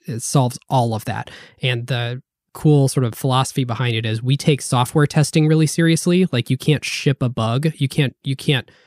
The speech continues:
check in something to the, um, the code repository that has a,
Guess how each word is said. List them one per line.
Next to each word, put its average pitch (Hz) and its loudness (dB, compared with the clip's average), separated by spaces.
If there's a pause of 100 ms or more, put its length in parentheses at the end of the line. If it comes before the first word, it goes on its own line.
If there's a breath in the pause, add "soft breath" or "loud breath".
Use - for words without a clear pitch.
(140 soft breath)
check - -2
in 127 0
something 131 0
to 123 -2
the, 113 -2 (420 soft breath)
um, 113 -2
the 123 -2
code 127 0
repository 127 0
that 117 -4
has 120 -4
a, 110 -4